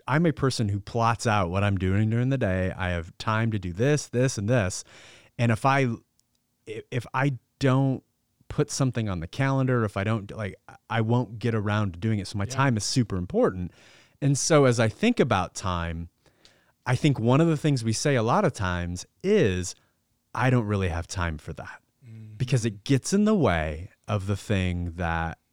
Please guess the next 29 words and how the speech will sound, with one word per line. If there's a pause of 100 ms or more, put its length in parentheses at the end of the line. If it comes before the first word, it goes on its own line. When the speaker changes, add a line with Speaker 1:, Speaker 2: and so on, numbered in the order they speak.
(480)
Speaker 1:
really
it's, (100)
that,
that
it's
getting
in
the
way
of, (360)
which
is (440)
your
ego
most
of
the
time, (320)
Speaker 2:
Yeah.
Speaker 1:
or
your
selfishness, (180)
Speaker 2:
Yeah.
Speaker 1:
which (500)
I
can
speak
for
me.